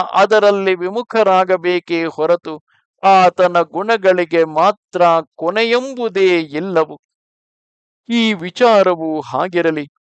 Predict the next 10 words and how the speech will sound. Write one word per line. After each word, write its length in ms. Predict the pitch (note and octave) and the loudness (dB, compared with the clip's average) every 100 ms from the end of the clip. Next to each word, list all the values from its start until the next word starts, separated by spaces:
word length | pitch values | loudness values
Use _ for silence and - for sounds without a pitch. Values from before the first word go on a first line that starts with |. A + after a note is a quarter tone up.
| _ _ - | _ _ -8
ಇನ್ನು 400 | C4 B3 A#3+ A3 | -6 -2 -2 -2
ಪರೀಕ್ಷಿತ್ 760 | E3+ F3 B3+ - - A#3 E3 | -2 -2 -2 -4 -6 -6 -4
ರಾಜನ 420 | F#3 F#3 F3 F3 E3 | -2 0 2 0 2
ವೃತ್ತಾಂತವನ್ನು 1200 | D#3 C#3+ C3+ _ D#3+ G3+ A3+ F#3 D#3+ D#3 D3+ C#3+ | 0 -2 -10 _ -2 -2 -4 -4 -4 -6 -8 -10
ಕೇಳಿರಿ. 480 | - C#3+ D#3 D3 C3+ _ _ _ _ - | -6 -6 -4 -8 -10 _ _ _ _ -2
ಒಮ್ಮೆ 480 | C4 B3+ A#3+ A3 G#3 | -2 0 0 2 0
ಪರೀಕ್ಷಿತ್ 720 | F3+ F#3 C4 - - A3+ E3 | 0 0 0 -4 -4 -4 0
ರಾಜನು 500 | F#3 F#3+ F3+ F3 F3 | 2 2 2 -2 -6
ಬೇಟೆಯಾಡಬೇಕೆಂಬ 1300 | D3+ C3+ G3+ A#3 B3 B3 C4+ C4 G#3 G#3 G3 F#3 F3 E3+ | -6 -2 0 0 0 0 2 2 4 2 2 -4 -2 -4
ಕುತೂಹಲದಿಂದ 920 | - E3 B3 A3+ F3+ F3+ E3+ E3+ | -4 -12 -8 -6 -2 0 0 -2